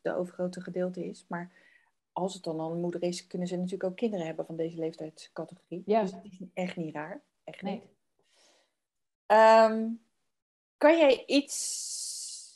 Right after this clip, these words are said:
Speaker 1: vertellen over wat maakte dat je op die leeftijd bij de dokter terecht kwam?
Speaker 2: Ja, ja, nou, dat, dat wa-, daar ging al een x aantal jaren aan vooraf.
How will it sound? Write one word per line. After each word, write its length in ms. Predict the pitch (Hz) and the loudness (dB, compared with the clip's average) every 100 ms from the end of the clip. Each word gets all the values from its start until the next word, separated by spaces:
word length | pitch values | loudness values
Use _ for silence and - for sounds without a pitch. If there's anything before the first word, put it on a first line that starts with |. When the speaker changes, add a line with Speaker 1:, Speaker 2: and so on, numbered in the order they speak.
| _ _ _ | _ _ _
Speaker 1:
vertellen 640 | - 202 - 240 269 262 - | -6 -4 4 6 8 4 4
over 300 | 220 208 185 | 2 2 -2
wat 180 | 202 | -2
maakte 560 | 202 196 233 277 - 226 | -2 -4 -4 -4 0 0
dat 200 | 185 202 | 0 -4
je 140 | - | -4
op 160 | - 185 | -4 -6
die 140 | 190 | -4
leeftijd 600 | 185 180 185 - 170 165 165 | 0 0 0 -2 -4 -4 -2
bij 240 | 180 165 | -2 -2
de 100 | 170 | -4
dokter 300 | 170 170 - | -8 -8 -12
terecht 240 | 180 196 175 | -8 -8 -2
kwam? 360 | 254 226 180 _ _ _ _ _ _ _ _ _ _ - - | 0 0 -4 _ _ _ _ _ _ _ _ _ _ -20 -4
Speaker 2:
Ja, 420 | 208 202 190 175 175 | 2 4 6 4 4
ja, 280 | 185 175 | 2 2
nou, 360 | 170 175 170 170 | 0 -4 -2 0
dat, 160 | 165 165 | -2 -2
dat 120 | 180 | -2
wa-, 240 | 185 185 | 0 0
daar 140 | 175 190 | 0 -2
ging 240 | 202 190 | -2 -2
al 160 | 185 185 | 0 0
een 180 | 185 190 | 0 -2
x 80 | |
aantal 240 | 202 190 190 | -2 -2 0
jaren 340 | 190 196 190 | 0 0 -2
aan 200 | 180 180 | -4 -6
vooraf. 680 | 180 175 233 294 - - | -6 -6 -4 -6 -10 -20